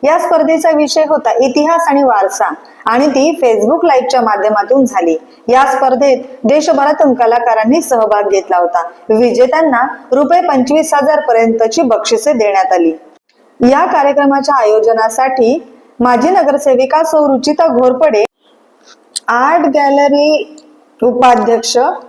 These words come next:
भावना सोनावणे व यांची टीम यांचा विशेष सहभाग होता.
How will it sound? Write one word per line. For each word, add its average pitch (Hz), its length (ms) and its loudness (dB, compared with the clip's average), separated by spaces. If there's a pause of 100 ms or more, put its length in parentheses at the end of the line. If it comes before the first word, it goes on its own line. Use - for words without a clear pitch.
भावना 254 440 2
सोनावणे 269 680 2
व 240 40 2
यांची 233 420 0
टीम 262 340 -2 (440)
यांचा 240 300 2
विशेष 226 460 0
सहभाग 214 500 0
होता. 175 340 -4